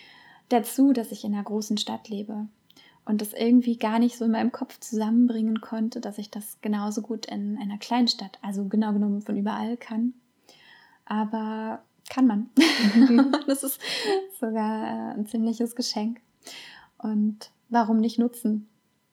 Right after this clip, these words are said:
Speaker 1: Deswegen bin ich sehr glücklich, dass ich diese Entscheidung getroffen habe. Und ja, was mir dann auch eben aufging, ist, warum ich auch so unsicher war,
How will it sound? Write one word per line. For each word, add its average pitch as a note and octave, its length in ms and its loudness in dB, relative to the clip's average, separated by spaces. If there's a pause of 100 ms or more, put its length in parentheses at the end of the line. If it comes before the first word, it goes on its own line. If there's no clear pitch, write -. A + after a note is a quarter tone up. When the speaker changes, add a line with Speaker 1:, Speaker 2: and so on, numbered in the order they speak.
(540)
Speaker 1:
Deswegen A3 300 0
bin A3+ 100 4
ich A3+ 100 2
sehr A#3 160 2
glücklich, C#4 360 -2
dass C4+ 140 2
ich C4+ 120 2
diese A#3+ 220 0
Entscheidung A3+ 420 -4
getroffen G#3+ 480 -6
habe. G#3+ 140 -8 (640)
Und G#3+ 440 2 (720)
ja, A3 240 -2
was B3 140 -2
mir A#3 120 4
dann G3+ 240 0
auch A#3 340 2
eben A#3+ 240 4
aufging, A3 560 -2
ist, G#3+ 280 -10 (1080)
warum A#3+ 240 4
ich B3+ 160 4
auch A3 80 -2
so - 160 -8
unsicher C#4 500 4
war, A#3 440 2